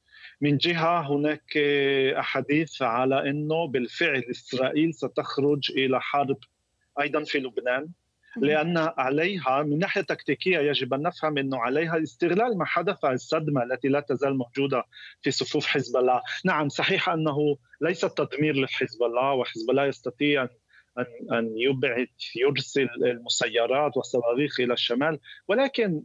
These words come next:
Speaker 1: يعني نتحدث عن كمية كبيرة جدًا، عدد
Speaker 2: مم.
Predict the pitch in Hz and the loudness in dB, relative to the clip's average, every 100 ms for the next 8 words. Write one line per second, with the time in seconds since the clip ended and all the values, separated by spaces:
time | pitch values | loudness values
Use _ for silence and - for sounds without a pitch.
0 | - 160 139 151 151 147 147 - 175 196 | -2 0 0 0 0 0 -2 -2 -2 -2
1 | 170 147 139 143 160 147 143 123 131 143 | -2 -2 -2 0 2 2 0 -2 -2 0
2 | 151 127 131 120 117 117 123 139 123 - | 0 0 -2 -2 -2 0 0 -2 -2 -2
3 | 123 139 | -2 -4